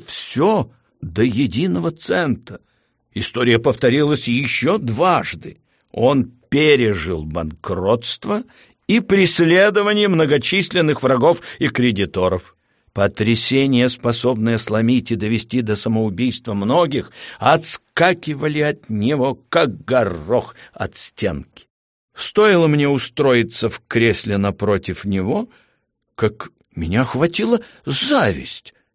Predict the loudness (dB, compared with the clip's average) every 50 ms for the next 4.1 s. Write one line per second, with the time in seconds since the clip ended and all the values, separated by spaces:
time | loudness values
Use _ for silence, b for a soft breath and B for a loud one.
0 | _ _ _ -4 0 2 4 4 4 4 2 2 0 -2 0 2 2 2 0 0
1 | -2 -2 0 0 0 -2 -2 0 2 2 2 4 2 2 2 0 b b b b
2 | b _ _ _ _ _ -10 -8 -8 -6 -4 -2 0 2 2 2 0 -2 -4 -4
3 | -2 0 2 2 2 2 0 -2 -2 -4 -4 -4 -4 -6 -6 -6 -6 -10 -14 -16
4 | -18 -20